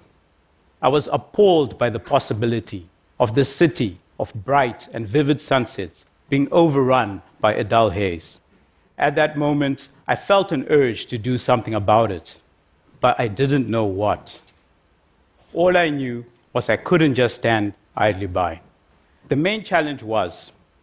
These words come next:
I didn't know much about environmental science, air quality management, or atmospheric chemistry. I am a computer engineer, and I was pretty sure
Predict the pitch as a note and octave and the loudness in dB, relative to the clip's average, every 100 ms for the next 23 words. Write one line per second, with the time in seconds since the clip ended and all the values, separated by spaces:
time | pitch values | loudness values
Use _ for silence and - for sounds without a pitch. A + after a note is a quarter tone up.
0 | _ _ _ _ _ _ B2+ C3 G3+ G#3 | _ _ _ _ _ _ -4 0 0 2
1 | E3+ E3 C3+ B2+ A#2+ - - - - A2+ | 4 2 2 2 0 -2 -12 -14 -2 2
2 | A#2+ A2 G#2+ - - _ _ _ _ _ | 4 4 2 -6 -20 _ _ _ _ _
3 | _ - B2+ B2+ C#3 C3+ B2 B2 A2 B2+ | _ -10 -2 2 2 2 -4 -8 -4 0
4 | A#2 G2 E2+ - - _ _ _ - D3 | 0 0 -8 -20 -20 _ _ _ 0 0
5 | C#3 C3+ B2+ A#2+ A#2 A#2 A#2+ A2 - F2+ | 2 0 0 -4 -2 0 0 -4 -10 -16
6 | F#2 - _ - A#2+ B2+ B2 B2 - A#2+ | -18 -20 _ -6 -2 -2 -2 -8 -6 -4
7 | G#2+ - A2+ G#2+ - - - _ _ _ | -4 -6 -6 -6 -10 -16 -18 _ _ _
8 | _ _ _ _ _ _ _ E3+ G3 F#3 | _ _ _ _ _ _ _ 0 2 0
9 | - C3+ - D#3 D3 C3+ - A#2+ G2+ G#2 | -4 -10 -2 -2 2 0 0 -2 -4 -4
10 | G2+ E2+ _ _ _ _ - B2+ - - | -4 -6 _ _ _ _ -2 -2 0 0
11 | G#3+ F#3+ - D3 A#2 G#2 | 0 0 2 2 2 0